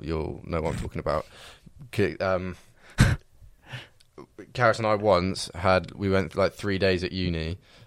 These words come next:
where all we ate was, like, fast food, and one of the da-, I think it might have been the last day or the second last day, was, um, Taco Bell,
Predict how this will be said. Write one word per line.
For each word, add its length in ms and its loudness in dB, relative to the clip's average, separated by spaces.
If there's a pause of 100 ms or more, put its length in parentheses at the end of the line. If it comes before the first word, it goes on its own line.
where 520 2
all 160 2
we 160 2
ate 240 4
was, 160 -8
like, 120 0
fast 320 4
food, 280 0
and 220 -2
one 140 2
of 60 -2
the 80 -2
da-, 180 2
I 60 2
think 160 -4
it 120 -6
might 140 0
have 80 0
been 140 -2
the 80 -2
last 340 0
day 140 0
or 60 -2
the 100 -8
second 340 -6
last 260 -6
day, 280 -2 (440)
was, 520 -4 (680)
um, 440 -4 (640)
Taco 220 -6
Bell, 340 -2